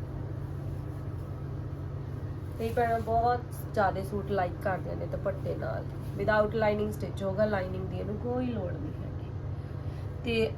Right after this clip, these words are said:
ਆਹ ਸੀਗੀ ਇਹ ਸੂਟਾਂ ਦੀ ਬਹੁਤ ਜ਼ਿਆਦਾ ਡਿਮਾਂਡ, ਆਪਾਂ ਮੰਗਵਾਏ ਨੇ ਦੁਬਾਰਾ। ਫਟਾਫਟ ਇਹ ਵੀ ਆਪਣੇ ਆਰਡਰ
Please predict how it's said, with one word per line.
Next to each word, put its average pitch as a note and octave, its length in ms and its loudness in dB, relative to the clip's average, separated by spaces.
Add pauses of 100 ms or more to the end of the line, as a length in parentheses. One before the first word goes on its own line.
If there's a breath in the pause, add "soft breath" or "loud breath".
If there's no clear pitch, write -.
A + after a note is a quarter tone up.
ਆਹ A3+ 180 8
ਸੀਗੀ A#3+ 280 0
ਇਹ A#3 200 2
ਸੂਟਾਂ A3 320 4
ਦੀ G#3+ 120 2
ਬਹੁਤ G#3 300 8
ਜ਼ਿਆਦਾ G#3 280 2
ਡਿਮਾਂਡ, F#3+ 680 2 (180)
ਆਪਾਂ G3+ 320 2
ਮੰਗਵਾਏ F#3+ 500 2
ਨੇ F#3 140 -2
ਦੁਬਾਰਾ। F3 560 2 (840 loud breath)
ਫਟਾਫਟ A#3 540 4
ਇਹ G#3 160 2
ਵੀ A3 100 0
ਆਪਣੇ G3+ 300 2
ਆਰਡਰ F#3 320 2